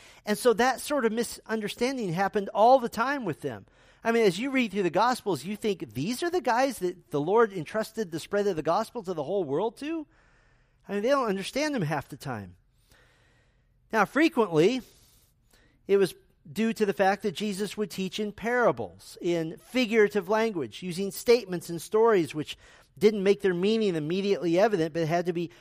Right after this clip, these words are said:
pondered, had to be searched, had to be thought about. The purposes of those parables, as Jesus explained in Matthew thirteen, was,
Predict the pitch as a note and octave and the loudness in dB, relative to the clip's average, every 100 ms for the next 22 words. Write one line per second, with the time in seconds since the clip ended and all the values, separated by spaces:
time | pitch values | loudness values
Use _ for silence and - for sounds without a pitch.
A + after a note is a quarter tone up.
0 | _ - A3 A#3+ A#3+ D3+ B2 D#3+ E3+ F3+ | _ -4 4 4 4 0 -2 -4 -4 -8
1 | - A#3 A#3+ D3+ F3+ E3+ E3+ E3 - F#3 | -2 2 2 2 -6 -6 -4 -8 -4 2
2 | G#3+ A#3+ D3+ B2+ G2+ - - _ _ _ | 4 4 2 0 -2 -10 -20 _ _ _
3 | _ _ _ _ _ _ _ _ _ _ | _ _ _ _ _ _ _ _ _ _
4 | - E3+ - A3 A#3+ G3+ G3 D#3+ D3+ D3+ | -14 -10 0 0 2 0 0 0 0 0
5 | C#3+ - E3 D#3 D#3 F#3+ D3 C3 G#2+ E3+ | 0 -2 2 2 2 -2 -2 -6 -2 -4
6 | C#3 C3 D3+ - - E3 D3+ C3+ D3 - | -4 -8 -10 -8 -4 -2 -2 -4 -6 -8
7 | C#3 F#3+ A3 - E3+ F3 D3 C3+ | -6 -2 -2 -2 -6 -2 -4 -4